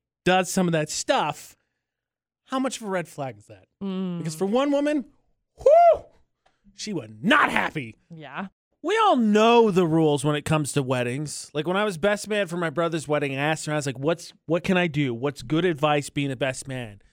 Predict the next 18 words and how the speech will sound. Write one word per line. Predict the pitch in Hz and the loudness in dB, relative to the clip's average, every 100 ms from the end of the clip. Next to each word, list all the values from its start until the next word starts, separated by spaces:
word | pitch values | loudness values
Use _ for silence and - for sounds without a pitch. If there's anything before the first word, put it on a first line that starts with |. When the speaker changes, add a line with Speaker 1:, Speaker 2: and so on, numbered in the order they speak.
| _ _ - | _ _ -12
Speaker 1:
The | |
advice | 117 175 208 - | -2 0 0 -2
was, | 170 165 160 | -2 -2 -2
"Do | 123 156 | -8 -6
whatever | 143 175 220 | -2 -2 -2
you | 233 | -4
can | 190 202 180 180 | -2 -2 0 -2
to | 160 | -4
make | 160 151 | -6 -6
the | |
bride | - 156 175 196 | -6 -2 0 0
and | 196 | -2
groom's | 175 170 170 | -2 -2 -2
day | - 147 147 | -2 -2 -2
as | 139 | -4
easy | 143 135 135 | -8 -10 -10
as | 131 | -10
possible." | - 165 143 - 104 92 | -4 -2 -2 -6 -14 -14